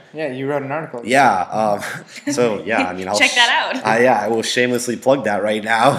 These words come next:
Speaker 2: Uh, go to stanfordpolitics dot com and read my article, Revolution Meets Reality. Um, I wrote about how Sanders' political revolution isn't really feasible right now because he does not have a large number of congressmen behind him, and a lot of the transformative change that he wants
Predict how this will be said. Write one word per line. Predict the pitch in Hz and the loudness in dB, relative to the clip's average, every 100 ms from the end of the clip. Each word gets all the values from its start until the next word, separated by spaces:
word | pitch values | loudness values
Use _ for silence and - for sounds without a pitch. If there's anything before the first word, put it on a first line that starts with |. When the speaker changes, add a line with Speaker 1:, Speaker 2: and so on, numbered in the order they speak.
| 143 | 6
Speaker 2:
Uh, | 131 120 - | 4 2 -4
go | 107 120 | 2 4
to | |
stanfordpolitics | 123 - 135 127 123 135 135 135 110 | 4 4 2 2 2 6 6 4 4
dot | 131 131 | 4 4
com | 135 139 | 0 0
and | 98 101 | 0 0
read | 120 | 2
my | 120 | 4
article, | 107 123 123 120 | 6 4 2 4
Revolution | 117 113 120 123 123 | 4 4 2 0 0
Meets | 123 - | -2 0
Reality. | 113 113 110 95 87 - - - | 2 4 2 0 -4 -10 -16 -2
Um, | 101 95 95 85 | 2 2 0 -4
I | 113 113 | -2 2
wrote | 110 107 | 2 2
about | 101 98 - | 0 0 0
how | 95 92 92 92 - _ | 0 0 -2 -6 -16 _
Sanders' | - 113 101 95 90 82 | -2 0 0 -2 -4 -8
political | - - 101 92 | -12 -6 -4 -2
revolution | 92 90 90 - 90 | -4 -2 -4 -4 -8
isn't | 98 104 90 | -6 -6 -4
really | 98 87 | -6 -6
feasible | - 101 92 85 85 85 - _ _ _ | -8 -8 -6 -4 -4 -6 -10 _ _ _
right | 104 98 | 0 0
now | 98 90 87 | -2 -6 -6
because | 87 90 | -8 -8
he | 90 | -8
does | - 101 92 | -6 -6 -2
not | 104 - | -2 -2
have | 95 92 - | -2 -2 -6
a | 90 | -8
large | 82 90 90 90 | -4 -4 -4 -8
number | 87 | -12
of | 85 - | -12 -12
congressmen | 82 82 - 87 | -12 -12 -12 -12
behind | 80 82 82 | -10 -10 -10
him, | 82 80 - | -10 -10 -12
and | 87 - _ - | -16 -18 _ -12
a | 95 | -8
lot | 87 101 | -4 -4
of | 92 | -4
the | 92 | -8
transformative | - 92 90 92 92 90 | -6 -6 -6 -6 -6 -8
change | - 85 92 | -8 -8 -8
that | 85 80 | -8 -8
he | 90 | -8
wants | 82 85 107 110 - | -6 -6 -6 -6 -14